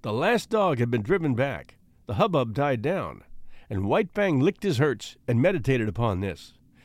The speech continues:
his first taste of pack cruelty and his introduction to the pack. He had never dreamed that his own kind consisted of more than one eye, his mother and himself. They had constituted a kind apart, and here, abruptly,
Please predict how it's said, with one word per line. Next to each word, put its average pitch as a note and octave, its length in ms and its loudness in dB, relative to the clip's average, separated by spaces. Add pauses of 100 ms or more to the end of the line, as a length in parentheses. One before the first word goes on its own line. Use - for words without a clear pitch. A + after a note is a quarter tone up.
(100)
his B2+ 140 -4
first - 320 -2
taste A3+ 320 2
of G2 160 -8
pack F#3 240 -2
cruelty A2+ 640 -4 (180)
and C3 80 0
his A#2+ 140 4
introduction D3+ 560 0
to G#2 100 -6
the G#2 100 -6
pack. - 440 -6 (720)
He D3 80 6
had C3+ 100 4
never A3 220 4
dreamed C3+ 540 2
that B2 100 0
his A2+ 200 -2
own G#3+ 200 4
kind B2 340 -2
consisted C#3+ 420 -4
of G#2+ 120 -4
more F#3 180 0
than B2+ 200 0
one F#3+ 160 0
eye, D2 320 -6 (120)
his G#2+ 180 0
mother A2+ 480 -2
and B2 120 0
himself. A#2+ 480 -2 (1080)
They E3 100 4
had E3 100 2
constituted F3 640 2
a - 20 0
kind G3 320 0
apart, E3+ 440 -2 (360)
and F#2 120 -4
here, C3+ 380 0
abruptly, A2 580 -4